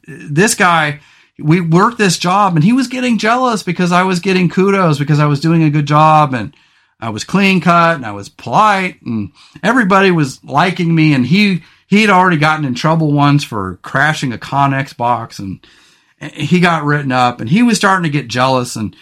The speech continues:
so at the end of the day, one day he comes up to me and he just fucking strangles me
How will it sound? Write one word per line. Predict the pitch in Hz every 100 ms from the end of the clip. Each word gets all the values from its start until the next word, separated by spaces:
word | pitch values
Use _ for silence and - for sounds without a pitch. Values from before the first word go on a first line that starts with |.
| _ -
so | 180
at | 180
the | 220
end | 233
of |
the | 190
day, | 196
one | 185 202 240
day | 220 208
he | 208
comes | 220 202
up | 226 240
to | 208
me | 202 196
and | 196
he |
just | 185 226 -
fucking | 233 240 202
strangles | 160 - 175 190 262 240 156 110 -
me | 101 95 -